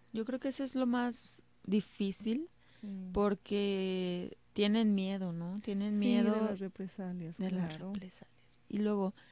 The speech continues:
Speaker 1: eh, también vemos que a veces, eh, los mismos profesores creen que es algo que va a pasar, creen que es
Speaker 2: Ujú.
Speaker 1: algo incluso hasta normal, ¿no? Como que en la secundaria normalizan mucho que se,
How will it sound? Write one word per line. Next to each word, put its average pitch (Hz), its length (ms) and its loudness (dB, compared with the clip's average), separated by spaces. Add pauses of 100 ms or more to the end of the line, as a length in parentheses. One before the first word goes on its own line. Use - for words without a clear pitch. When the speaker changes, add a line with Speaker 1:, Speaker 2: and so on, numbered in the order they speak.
(320)
Speaker 1:
eh, 190 120 0
también 202 340 2
vemos 220 360 4
que 214 120 0
a 190 80 4
veces, 190 680 0
eh, 175 480 0 (640)
los 185 440 2
mismos 214 400 2
profesores 202 800 0
creen 196 200 -2
que 196 60 -6
es - 100 -2
algo 175 200 0
que 180 120 -6
va 170 100 -2
a 165 80 -6
pasar, 220 480 0 (380)
creen 226 200 4
que 240 80 2
es 247 100 2
Speaker 2:
Ujú. 262 40 4
Speaker 1:
algo 240 200 4
incluso 233 380 2
hasta 226 300 0
normal, 196 520 0
¿no? 220 120 -2
Como 202 240 -2
que 208 120 -4
en 196 40 2
la 190 80 0
secundaria 196 520 -4
normalizan 202 560 -4
mucho 196 260 -4
que - 100 -8
se, - 160 -12